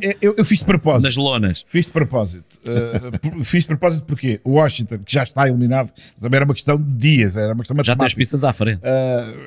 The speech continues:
Speaker 1: é inacreditável. Eu, eu, eu não consigo perceber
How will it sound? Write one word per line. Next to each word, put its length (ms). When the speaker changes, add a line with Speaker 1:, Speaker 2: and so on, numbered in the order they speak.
Speaker 1:
é 160
inacreditável. 840
Eu, 100
eu, 280
eu 100
não 140
consigo 500
perceber 680